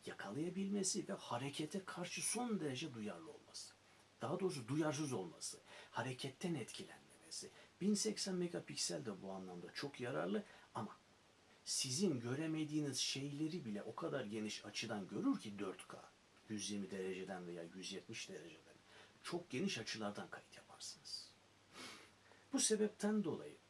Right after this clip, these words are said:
sabitle belki veya elle çekerken dört K'yı sanki biraz daha tercih ediyoruz. Baş açınızı eğer ayarlayabiliyorsanız elinizden,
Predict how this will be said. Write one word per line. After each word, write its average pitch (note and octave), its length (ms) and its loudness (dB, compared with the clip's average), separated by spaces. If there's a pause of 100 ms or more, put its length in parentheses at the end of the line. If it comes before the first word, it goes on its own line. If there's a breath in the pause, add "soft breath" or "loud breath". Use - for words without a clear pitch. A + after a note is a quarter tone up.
sabitle G#3 680 0
belki A2+ 300 2
veya A2 200 0
elle B2 320 -4
çekerken B2+ 640 -2 (100)
dört F#3 240 2
K'yı C#3 260 2
sanki C#3 360 0
biraz C3+ 300 0
daha C#3+ 160 -2
tercih A#2 460 -4
ediyoruz. G2 680 -6 (420)
Baş G#3 320 4
açınızı D3+ 440 0
eğer C#3+ 340 2 (100)
ayarlayabiliyorsanız A2+ 1400 2
elinizden, A#2+ 640 -4